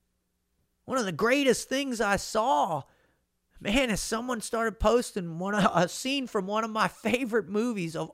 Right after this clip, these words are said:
all time. And I know I always said to myself, I never wanted to be the guy in a, in a really deep, serious point that quoted a movie.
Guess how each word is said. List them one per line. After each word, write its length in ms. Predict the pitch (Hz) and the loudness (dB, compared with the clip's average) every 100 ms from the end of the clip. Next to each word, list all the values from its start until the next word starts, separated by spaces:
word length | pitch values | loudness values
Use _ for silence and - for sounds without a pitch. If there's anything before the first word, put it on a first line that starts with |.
| _ | _
all 440 | 180 202 208 196 180 | -6 0 4 4 2
time. 500 | - - 180 175 147 | -2 0 2 2 0
And 100 | 156 | -2
I 60 | |
know 360 | 175 226 202 180 - - - | -2 2 4 4 -2 -16 -2
I 160 | 165 - | -2 4
always 340 | 202 214 202 | 6 8 4
said 180 | - 190 | 2 -2
to 60 | 175 | -2
myself, 360 | 170 - 151 151 | -6 -6 -6 -8
I 60 | |
never 420 | 160 190 233 214 | -10 -2 0 0
wanted 320 | 202 180 175 165 | 0 -2 -4 -6
to 80 | |
be 180 | 156 156 - - | -8 -10 -12 -12
the 100 | 147 | -10
guy 260 | 143 151 147 | -4 -2 -2
in 140 | 143 | -4
a, 140 | 131 127 165 | -8 -8 -8
in 80 | |
a 60 | 127 | -6
really 420 | 135 160 220 214 | -4 2 2 2
deep, 320 | 160 175 180 | -2 -4 -6
serious 320 | - 180 170 - | -4 -2 -2 -4
point 380 | - 156 147 | -8 -8 -8
that 180 | 147 - | -8 -12
quoted 460 | - - 214 196 151 | -6 2 4 4 0
a 40 | |
movie. 720 | 135 143 160 156 123 120 - | -2 0 2 2 -2 -8 -20